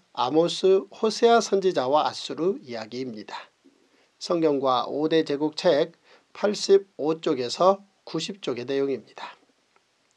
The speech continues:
많은 사람들이 성경에서 가장 어렵다고 여기는 부분이 바로 예언서입니다. 예언서는 선지자들이 하나님의 말씀을 직접 전하는 내용으로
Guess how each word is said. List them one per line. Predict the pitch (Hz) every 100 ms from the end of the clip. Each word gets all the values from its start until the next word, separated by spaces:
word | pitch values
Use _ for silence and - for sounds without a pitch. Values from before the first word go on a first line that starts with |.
| _ _ _ _ -
많은 | 151 196 233
사람들이 | 202 175 180 180 170 123 131 107 _ _
성경에서 | - 180 175 151 131 139
가장 | - 131 151 170 143
어렵다고 | 151 196 202 196 185 165
여기는 | 139 147 156
부분이 | 151 143 151 180 220 - _ _
바로 | - 117 127 147 _
예언서입니다. | 117 110 110 113 120 117 - - - _ _ _ _ _ _ _ _ 147
예언서는 | 147 175 165 135 123 120 107 _ _
선지자들이 | - 190 190 180 165 156 151
하나님의 | - 196 202 214 214
말씀을 | 180 139 131 156 175 -
직접 | - 180 - 208 -
전하는 | 135 139 147 147
내용으로 | 143 147 139 113 147